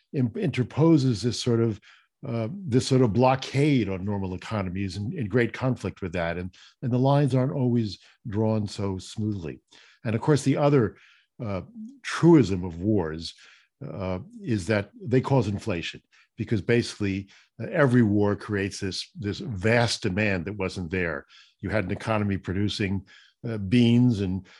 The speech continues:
and handkerchiefs and books and things like that. And suddenly now you wanna produce shells and, and, uh,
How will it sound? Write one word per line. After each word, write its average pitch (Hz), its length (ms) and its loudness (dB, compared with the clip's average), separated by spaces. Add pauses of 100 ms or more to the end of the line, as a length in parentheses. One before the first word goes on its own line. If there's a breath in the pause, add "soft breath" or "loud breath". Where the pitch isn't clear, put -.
(180 soft breath)
and 95 240 -2
handkerchiefs 117 720 -2
and 92 180 -4
books 123 360 -2
and 95 140 -4
things 113 240 0
like 104 200 -2
that. 123 240 2
And 92 100 -8
suddenly 117 340 -2
now 113 180 0
you 107 140 0
wanna 107 180 -2
produce 101 280 -4
shells 98 600 -4
and, 87 120 -10 (460 loud breath)
and, 90 320 -6
uh, 87 80 -4